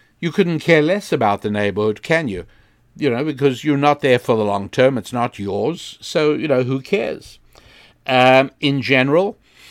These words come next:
renting can be less expensive than owning. Uh, very often, you can rent a house for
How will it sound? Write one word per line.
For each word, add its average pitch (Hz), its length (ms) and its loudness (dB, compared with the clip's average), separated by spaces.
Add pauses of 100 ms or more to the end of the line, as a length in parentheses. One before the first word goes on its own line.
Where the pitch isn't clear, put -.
(140)
renting 139 640 0
can 135 220 0
be 131 140 2
less 131 300 0
expensive 139 800 -2
than 110 180 -2
owning. 101 520 -6 (760)
Uh, 110 280 -4
very 147 420 4
often, 123 500 -4 (400)
you 123 260 -2
can 113 400 -4
rent 165 340 -4
a 131 160 -4
house 131 640 -2 (560)
for 127 400 2